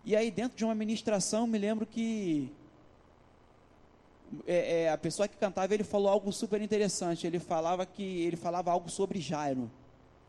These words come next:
né? E Jairo, ele passava por situações difíceis, né? A questão da sua filha.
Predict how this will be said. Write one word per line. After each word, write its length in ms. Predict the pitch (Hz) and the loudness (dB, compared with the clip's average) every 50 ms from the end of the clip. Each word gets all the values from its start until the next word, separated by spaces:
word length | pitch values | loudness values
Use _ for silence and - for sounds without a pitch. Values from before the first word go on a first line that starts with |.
| - - | -20 -8
né? 180 | - 143 151 170 | -4 -2 0 0
E 80 | 170 160 | 0 0
Jairo, 320 | 135 170 165 185 196 208 | 2 2 2 4 4 4
ele 140 | 208 214 220 | 2 2 0
passava 800 | - 214 196 180 - - 196 196 196 208 202 196 196 180 160 - - - - - - | 0 0 -2 0 -2 0 0 2 2 2 2 4 2 2 0 0 -4 -10 -12 -6 -4
por 100 | 185 175 | -2 -2
situações 520 | 180 - - 202 175 165 - 190 185 175 | -2 0 2 2 2 2 0 -2 -2 -2
difíceis, 600 | 156 151 - - 214 269 285 - 254 233 - - - - - - - - - - | -4 -6 -4 -2 -2 -2 -2 -2 -6 -12 -14 -18 -20 -20 -20 -20 -20 -20 -14 -4
né? 160 | - 160 190 220 | 0 2 2 2
A 80 | 208 | 0
questão 280 | - 180 156 - 170 165 | -2 -4 -4 -4 -2 0
da 100 | 165 156 | 0 0
sua 260 | - - 170 165 151 | 0 0 0 0 0
filha. 440 | - - - 190 240 294 269 285 | -2 -4 -4 -2 -2 0 -2 -4